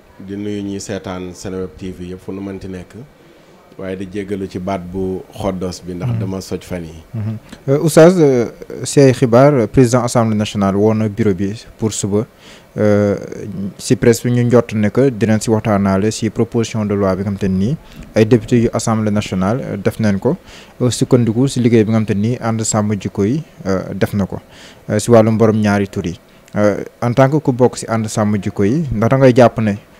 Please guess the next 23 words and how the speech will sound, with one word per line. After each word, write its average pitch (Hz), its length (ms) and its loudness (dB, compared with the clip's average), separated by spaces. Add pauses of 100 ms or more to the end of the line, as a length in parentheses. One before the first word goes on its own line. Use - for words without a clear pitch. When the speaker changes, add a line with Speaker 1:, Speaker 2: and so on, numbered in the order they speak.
(160)
Speaker 2:
ab 120 180 2
jéego 117 280 6
la 110 140 0 (100)
si - 160 -2
li 123 80 2
ngeen 120 180 2
bëgg 104 160 0
yéen, 104 240 2 (400)
wala 110 220 6
ndax 123 240 2
da 120 80 2
ngeen 117 220 2
di 98 40 -8
tey 113 300 2
ba 104 140 0
xam 110 260 -4 (280)
fi - 160 -8
mu 117 100 2
wànnante 110 340 2
di 104 60 -6
mu 101 100 -2
njëkkee 101 240 -2
gëtam? 147 240 -4